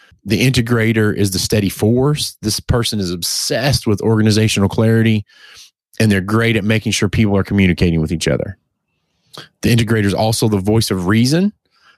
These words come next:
They filter out all of the visionaries' ideas, which helps eliminating hurdles, stumbling blocks, and barriers.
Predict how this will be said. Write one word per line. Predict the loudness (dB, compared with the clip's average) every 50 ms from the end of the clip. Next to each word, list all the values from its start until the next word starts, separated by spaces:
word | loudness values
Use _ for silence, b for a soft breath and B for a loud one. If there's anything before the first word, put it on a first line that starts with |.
| b _ -2
They | -2 -2
filter | -2 0 0 -2 0 0 0 0
out | 0 0 0 -2 -2 -2
all | -2 0 0 0 0
of | 0
the | 0 0 0
visionaries' | 0 0 2 2 2 2 2 2 0 0 -2
ideas, | -2 -2 -2 -2 0 2 2 4 4 4 2 2 0 0 -2 -6 -12 _
which | -4 -2 0 2
helps | 0 0 0 -2 -4 -2
eliminating | 0 2 2 2 2 2 2 2 0 0
hurdles, | 0 0 0 0 2 2 2 0 0 -2 -2
stumbling | -2 -2 0 0 2 0 0
blocks, | 0 0 -2 -2 -4 -8
and | -4 -2
barriers. | 0 0 2 0 0 0 -2 -4 -8 -10